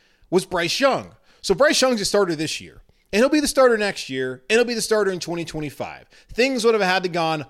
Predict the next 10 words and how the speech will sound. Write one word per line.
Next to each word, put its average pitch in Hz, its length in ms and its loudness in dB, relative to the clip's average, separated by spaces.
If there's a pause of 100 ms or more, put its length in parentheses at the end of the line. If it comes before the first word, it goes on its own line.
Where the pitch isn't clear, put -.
horribly 240 640 0
wrong 117 380 0 (300)
for 180 160 0
Matt 190 260 0
Corral 151 520 0 (160)
to 185 120 -6
have 170 100 -2
gotten 190 240 0
an 185 40 -2
opportunity 147 800 -4